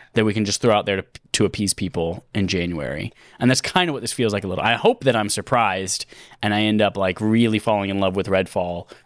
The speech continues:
or even, like, hitting up my nieces and nephews and saying, "Hey, y'all wanna play some Minecraft Legends?" But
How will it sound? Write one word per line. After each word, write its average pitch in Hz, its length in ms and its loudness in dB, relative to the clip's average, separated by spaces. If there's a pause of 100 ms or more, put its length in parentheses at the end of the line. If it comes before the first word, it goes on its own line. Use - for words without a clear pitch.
(280)
or 98 420 2
even, 98 460 -4
like, 95 260 -8 (120)
hitting 123 280 0
up 110 80 0
my 110 140 0
nieces 107 320 0
and 104 80 2
nephews 104 320 0
and 104 160 -2
saying, 101 240 0
"Hey, 117 100 0
y'all 107 200 2
wanna 101 120 -2
play 113 140 -2
some 110 120 -2
Minecraft 107 340 0
Legends?" 131 360 0
But - 180 -6